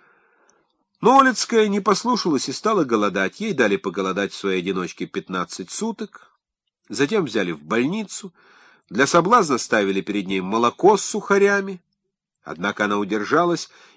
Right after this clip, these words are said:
и на девятнадцатый день победила, получила удлинённую прогулку, газеты и передачи от политического Красного Креста.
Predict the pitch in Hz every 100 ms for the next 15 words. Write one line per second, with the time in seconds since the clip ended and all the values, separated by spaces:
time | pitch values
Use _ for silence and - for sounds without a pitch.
0 | - 101 120 143 156 226 214 - 190 202
1 | 185 - _ - 156 160 110 90 85 80
2 | 101 120 - 185 135 92 _ _ _ _
3 | - 110 120 123 117 92 82 80 101 101
4 | 143 214 175 113 85 95 123 190 - 104
5 | 101 95 135 160 120 90 92 90 - -
6 | - 90 80 92 104 - 90 85 82 78
7 | - 76